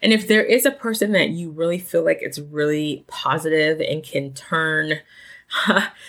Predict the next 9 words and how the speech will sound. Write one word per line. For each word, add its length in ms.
the 640
crazy, 500
yucky 480
negative 680
into, 340
like, 380
unicorns 720
and 180
rainbows, 640